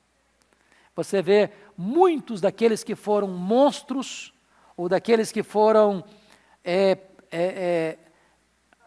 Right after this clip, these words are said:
ah, algozes dos cristãos sendo convertidos, como o carcereiro de Filipe, por exemplo. Então,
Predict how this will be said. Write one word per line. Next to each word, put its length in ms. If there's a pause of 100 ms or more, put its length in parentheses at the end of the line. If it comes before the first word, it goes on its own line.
(120)
ah, 800
algozes 1200 (320)
dos 460
cristãos 1160 (1120)
sendo 200
convertidos, 680
como 140
o 40
carcereiro 400
de 40
Filipe, 280
por 120
exemplo. 380 (3750)
Então, 540